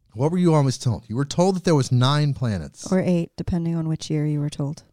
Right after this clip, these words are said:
Speaker 1: And yeah, uh, depending on when you were born, i-, it's eight planets. It's absolutely right, Bryn. So they come up with new stuff all the time. And you learn new things. And as we progress as humans, we, we learn more.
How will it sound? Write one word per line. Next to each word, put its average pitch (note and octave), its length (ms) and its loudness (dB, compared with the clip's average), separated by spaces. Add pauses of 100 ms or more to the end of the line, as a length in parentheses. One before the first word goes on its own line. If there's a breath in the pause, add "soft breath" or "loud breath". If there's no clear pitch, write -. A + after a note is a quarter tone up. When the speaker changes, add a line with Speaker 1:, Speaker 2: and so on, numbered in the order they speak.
(120)
Speaker 1:
And F#3+ 140 0
yeah, A3+ 300 0
uh, F3 80 4
depending A#3 380 2
on G#3 340 2
when G#3+ 200 2
you G#3+ 80 4
were F#3+ 100 4
born, A3+ 560 4
i-, F#3 60 -18
it's F#3+ 320 -2
eight A3 240 0
planets. D#3+ 420 4
It's C#3 140 -2
absolutely F3+ 500 2
right, G#3 300 0
Bryn. A2 320 -2 (1300)
So - 180 2
they G3+ 140 4
come A#3+ 200 2
up A3+ 160 2
with G3 160 2
new D#3+ 140 2
stuff A#2+ 340 -4
all G2+ 140 -4
the F#2+ 80 -12
time. D2+ 280 -16 (460)
And B2 140 0
you C3 100 4
learn C3 220 4
new A2 140 0
things. F2 480 -8
And D2 340 -14
as F#2 160 -6
we G#2+ 80 2
progress D#2+ 540 -6
as - 120 -14
humans, F#2 480 -6
we, D#2+ 280 -10 (480)
we D#3+ 100 2
learn A#3+ 220 4
more. D#3+ 320 0